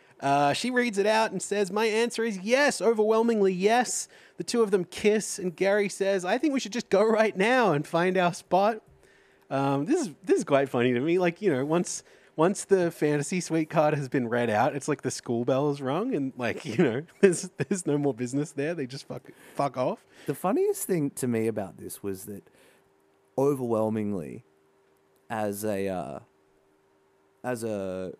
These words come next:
Speaker 2: way of describing the way that the results have come in, does indicate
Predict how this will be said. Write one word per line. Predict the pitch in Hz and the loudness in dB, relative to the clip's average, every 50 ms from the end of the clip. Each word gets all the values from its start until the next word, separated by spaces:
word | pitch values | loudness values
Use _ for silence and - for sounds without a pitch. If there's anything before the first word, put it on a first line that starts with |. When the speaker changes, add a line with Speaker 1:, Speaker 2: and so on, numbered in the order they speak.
| _ | _
Speaker 2:
way | - 120 107 107 95 98 98 | -10 -6 -4 -4 -4 -2 -2
of | 98 95 92 | -4 -4 -6
describing | 87 101 98 - - - 101 95 95 87 95 92 92 92 | -8 -10 -10 -8 -8 -6 -6 -6 -6 -6 -8 -8 -8 -8
the | 98 | -6
way | 98 101 92 95 | -4 -4 -4 -4
that | 95 98 92 | -6 -6 -8
the | - 90 | -8 -8
results | 90 98 95 90 95 95 - - - | -8 -8 -6 -6 -6 -6 -8 -10 -12
have | 98 85 - | -14 -14 -12
come | - 92 82 | -12 -10 -10
in, | 85 87 69 71 76 - - _ _ _ _ _ _ _ _ _ _ _ _ _ | -10 -10 -12 -14 -16 -18 -20 _ _ _ _ _ _ _ _ _ _ _ _ _
does | - 190 240 262 - 339 | 0 2 2 2 2 0
indicate | 320 311 294 240 - 202 190 180 170 170 | 0 -2 -2 -2 -2 0 0 0 -2 -4